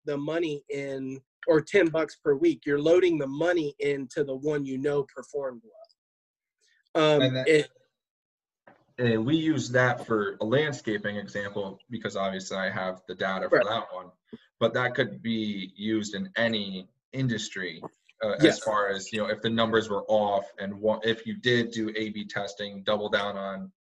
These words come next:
Speaker 2: your positive result. What if,
Speaker 1: Right.
Speaker 2: what if all your variations are bad? You,
Speaker 1: So,
Speaker 2: you didn't
Speaker 1: uh,
Speaker 2: have a,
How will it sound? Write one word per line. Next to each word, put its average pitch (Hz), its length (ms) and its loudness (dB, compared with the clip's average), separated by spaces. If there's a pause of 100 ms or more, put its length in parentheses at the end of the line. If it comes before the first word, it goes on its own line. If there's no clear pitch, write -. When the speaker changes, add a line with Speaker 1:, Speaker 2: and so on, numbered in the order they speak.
(220)
Speaker 2:
your 95 640 0 (380)
positive 113 760 0
result. 95 560 -2 (380)
What 139 180 2
if, 170 120 6
Speaker 1:
Right. - 80 -2 (400)
Speaker 2:
what 143 160 4
if 143 100 2 (400)
all 143 300 4
your 123 160 2
variations 104 640 0
are 98 60 -8
bad? 92 360 -6 (640)
You, 117 240 0
Speaker 1:
So, 180 240 8
Speaker 2:
you 175 240 10
didn't 160 240 8
Speaker 1:
uh, 151 40 4
Speaker 2:
have 131 120 2
a, 110 60 0